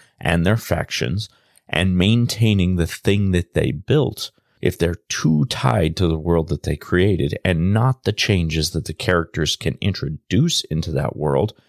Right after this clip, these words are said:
then the players simply become a cog in the wheel that's put into the system, and they lose the ability to affect your world.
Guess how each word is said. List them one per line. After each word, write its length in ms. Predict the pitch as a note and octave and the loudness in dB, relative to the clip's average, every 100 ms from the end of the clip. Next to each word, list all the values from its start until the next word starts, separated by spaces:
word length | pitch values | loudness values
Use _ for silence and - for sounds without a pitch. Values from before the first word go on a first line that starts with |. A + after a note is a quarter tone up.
| _ _ _ _ | _ _ _ _
then 160 | G2+ A2+ | 0 2
the 80 | A2 | 0
players 440 | - A2 G2 F2+ | 0 2 2 0
simply 420 | - A2 G#2+ G#2+ | 0 0 2 2
become 420 | F2 E2+ - D#2 - | 0 -2 -2 -2 -2
a 80 | - | -6
cog 400 | - D2+ D2+ G1+ | -2 -2 0 -2
in 140 | D2+ | -2
the 80 | D#2+ | 0
wheel 480 | F2+ B2+ F#2 E2 - | 0 2 4 2 0
that's 160 | F2 - | -2 -2
put 280 | - F2+ - | -2 -2 0
into 280 | D#2+ D#2+ D2+ | -2 -2 -4
the 80 | |
system, 460 | D#2 - A2+ - - - _ _ _ | -2 0 0 -2 -6 -10 _ _ _
and 200 | D3 C#3 | 0 2
they 80 | G#2 | 4
lose 240 | G2+ G2 F#2+ | 4 2 2
the 120 | F#2 | 2
ability 440 | - D#2 D#2+ D#2+ | 2 2 2 -2
to 200 | - - | -6 -2
affect 380 | D#2+ - B2+ - | -2 0 0 0
your 120 | D#2+ | -4
world. 300 | C#2 G1+ - | -2 -4 -4